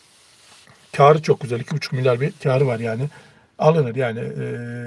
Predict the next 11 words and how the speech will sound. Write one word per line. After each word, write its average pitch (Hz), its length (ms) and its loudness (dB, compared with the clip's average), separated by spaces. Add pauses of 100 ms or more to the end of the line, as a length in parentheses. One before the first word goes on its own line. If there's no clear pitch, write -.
(340)
yatırım 185 400 6
yapılır. 127 360 4 (460)
Koza 165 200 4
Altın 156 240 4
Madenlerine 127 540 2
yatırım 151 320 2
yapılır 120 320 -6
arkadaşlar. - 500 -4 (1800)
Peker 185 360 4
Geo'yu 185 800 2
toparlayacak. 165 600 4